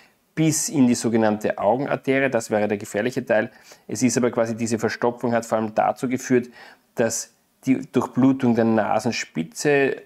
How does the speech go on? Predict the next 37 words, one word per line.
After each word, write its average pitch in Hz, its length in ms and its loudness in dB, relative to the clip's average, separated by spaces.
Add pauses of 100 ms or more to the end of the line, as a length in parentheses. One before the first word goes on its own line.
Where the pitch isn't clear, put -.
(420)
das 113 160 -6
ist 120 200 -2
dann 120 80 4
das, 117 140 -2
der, 113 120 -2
der 117 340 -2
Fehler 123 220 -2
dürfte 117 300 -4
hier 113 180 0
nach 110 180 0
unten 131 240 -8
gewandert 113 380 0
sein, 117 280 0
bis 131 200 -2
hierher 113 380 0 (280)
und 104 120 -4
hat 113 180 0
im 120 80 2
Prinzip 120 480 -2
hier 131 180 0
diesen 120 280 -2
ganzen 117 400 -2
Bereich 101 440 0
lahmgelegt 117 680 0
und 117 160 -2
dadurch 113 180 -2
ist 113 140 -6
quasi 107 220 -4
ein 107 120 -2
Nasenflügel, 117 600 -2
Nasenspitze 110 680 -4 (340)
und 139 240 2
eben 123 200 2
auch 113 220 0
Teile 107 400 0
der 110 140 2
Lippe 120 460 0